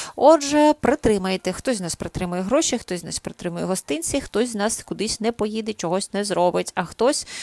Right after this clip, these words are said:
е, може, і поїде, але буде поводитись дуже стримано. Так, що порадує нас? Порадують нас розбиті ілюзії. Е, ну, мабуть, якщо вони розбиті, ілюзії, ілюзії розбиті, то, то може бути,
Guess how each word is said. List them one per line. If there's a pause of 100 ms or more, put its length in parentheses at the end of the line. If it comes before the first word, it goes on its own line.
(280)
е,
може,
і
поїде,
але
буде
поводитись
дуже
стримано. (1300)
Так, (300)
що
порадує
нас?
Порадують
нас
розбиті
ілюзії. (340)
Е, (360)
ну, (100)
мабуть,
якщо
вони
розбиті,
ілюзії,
ілюзії
розбиті,
то, (100)
то
може
бути,